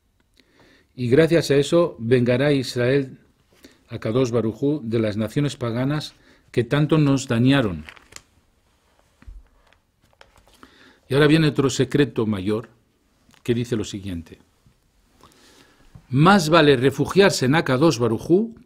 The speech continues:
que confiar en el hombre. El hombre te puede fallar, Akadosh Baruj Hu no. Porque el Eterno es la fuente de vida, el soplo de todo viviente, así como el espíritu que anima todo cuerpo humano.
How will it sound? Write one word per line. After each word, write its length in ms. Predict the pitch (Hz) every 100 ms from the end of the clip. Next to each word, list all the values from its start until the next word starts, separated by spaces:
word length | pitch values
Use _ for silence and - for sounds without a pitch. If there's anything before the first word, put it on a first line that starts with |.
| _
que 160 | 135 123
confiar 420 | 110 95 143 135
en 160 | 113
el 120 | 95 85
hombre. 280 | 76 85 76 _ _ _ _ _ _ _ _ _ _ _ _ _ _ _ _
El 220 | 147 139
hombre 260 | 180 180 175
te 160 | 131
puede 280 | 113 123 117
fallar, 460 | - 104 95 90 - _ _ _ _ _ _ _ _ _ _ -
Akadosh 320 | 101 101 92
Baruj 180 | 95 87
Hu 80 | 101
no. 200 | 80 76 _ _ _ _ _ _ _ _ _ _ _ _ _ _ - - _ _ _ _ _ _
Porque 240 | - 135 143
el 80 | 135
Eterno 380 | 135 180 180
es 80 | 165
la 100 | 151
fuente 360 | - 160 143 135
de 140 | 110
vida, 400 | 107 143 180 226 - _ _ _ _ _ _ _ -
el 160 | 139
soplo 460 | 117 - 180 151 131
de 100 | 120
todo 260 | 120 156 139
viviente, 680 | 120 120 135 147 170 202 _ _ _ _ _ -
así 280 | 127 190
como 220 | 175 156 151
el 100 | 139
espíritu 460 | - 175 175 190
que 100 | -
anima 420 | 143 165 175 175
todo 300 | - 156 147
cuerpo 300 | 143 135 123
humano. 360 | 131 117 95 76